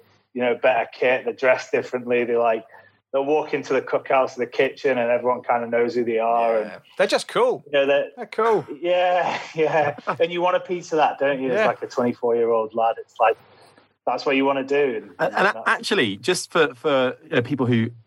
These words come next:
Speaker 3: I suppose the S A S is really, well, I suppose the idea is you don't really know about them, but obviously they're, they're known in the U K, sort of we know what, who they are, what, what they do. Could you explain to someone who actually doesn't have any clue what the S A S is, what it's all about?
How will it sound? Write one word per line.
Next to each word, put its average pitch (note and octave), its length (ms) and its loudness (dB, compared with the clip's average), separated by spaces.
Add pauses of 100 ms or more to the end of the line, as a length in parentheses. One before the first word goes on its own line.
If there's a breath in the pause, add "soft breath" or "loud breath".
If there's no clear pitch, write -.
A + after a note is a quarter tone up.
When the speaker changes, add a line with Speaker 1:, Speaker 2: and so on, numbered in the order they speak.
Speaker 3:
I - 80 -4
suppose G3 220 -2
the D#3+ 80 4
S D#3+ 140 -2
A D#3 40 4
S B2+ 120 -2
is A2+ 120 -4
really, C#3+ 300 0
well, A2 200 0
I G2+ 60 0
suppose F#2+ 340 -2 (140)
the G#2 80 0
idea F#2+ 260 2
is E2+ 140 -4
you F#2 60 -4
don't G2+ 160 2
really F2+ 120 -6
know E2 140 0
about F2+ 260 0
them, D#2+ 140 -8
but E2 160 -2
obviously G2 300 -2
they're, F#2 200 0
they're G2+ 160 0
known G2 520 0
in G#2+ 120 2
the F#2 80 2
U F#2 220 0
K, D#2+ 380 0
sort F2 160 -4
of D#2 80 -10
we F2+ 100 0
know F2+ 240 2
what, F2+ 160 0 (320)
who G2 80 -2
they E2+ 160 0
are, E2 180 0
what, F2 220 -2
what F#2 180 -2
they E2+ 160 -2
do. E2 400 0 (300 loud breath)
Could - 180 -2
you A#3 80 0
explain G3 300 0
to D3+ 100 -14
someone D#3+ 220 -2
who C#3+ 80 0
actually - 240 -2
doesn't B2+ 160 0
have B2 180 0
any B2 200 2
clue A2 240 -2
what F#2+ 100 -2
the G2+ 80 2
S F#2+ 180 -4
A F#2+ 80 4
S - 300 -2 (280 soft breath)
is, - 540 0 (320)
what G#2 240 2
it's - 140 -6
all G2+ 120 -2
about? F2+ 360 0